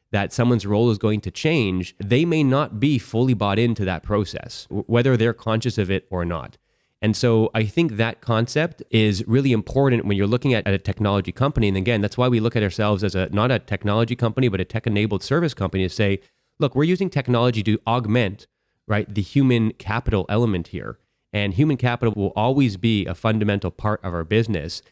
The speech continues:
And a large part of that is also understanding the human capital on the other side. So that technology isn't the solution, it is part of the solution. And what we need to do is really understand the needs of the other,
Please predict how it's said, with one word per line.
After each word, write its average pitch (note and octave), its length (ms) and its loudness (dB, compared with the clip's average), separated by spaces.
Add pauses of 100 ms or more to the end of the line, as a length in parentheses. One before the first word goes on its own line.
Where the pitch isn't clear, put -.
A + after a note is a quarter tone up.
(300)
And G2+ 340 -2
a G#2+ 80 0
large B2+ 300 -2
part D#3 120 0
of F#3+ 60 -4
that C3+ 100 0
is G#2+ 120 0
also A2+ 240 -2
understanding A#2+ 520 0
the G#2 80 0
human A2+ 220 2
capital A2 480 0
on G#2 80 0
the G2+ 140 -2
other E2+ 220 -6
side. - 400 -12
So - 120 -6
that G2+ 180 0
technology A#2 640 0
isn't A#2+ 480 0
the A2 140 2
solution, C#3+ 580 0
it F#2 80 -4
is F2+ 140 -4
part B2 300 -2
of B2 60 -4
the C3 80 -2
solution. C#3+ 540 0 (460)
And G2+ 400 2
what G2+ 180 0
we C#3 180 2
need C3+ 180 2
to A2+ 80 0
do D#3+ 140 0
is A2 120 0
really B2 200 2
understand A2+ 600 0
the G2+ 40 0
needs A2+ 360 0
of G#2 80 2
the G2 120 0
other, G2+ 180 0